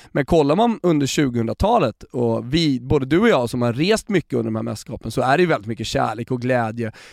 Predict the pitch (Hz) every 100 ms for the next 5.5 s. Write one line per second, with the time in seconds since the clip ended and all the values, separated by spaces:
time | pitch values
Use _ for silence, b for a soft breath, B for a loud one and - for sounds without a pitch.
0 | B 120 123 117 123 139 135 143 - 175
1 | 139 139 135 151 135 - 135 131 139 151
2 | 131 135 123 - 123 120 - 131 123 131
3 | 123 120 - 139 127 117 110 - 123 117
4 | - 139 131 131 139 123 - 131 127 131
5 | 123 113 113 117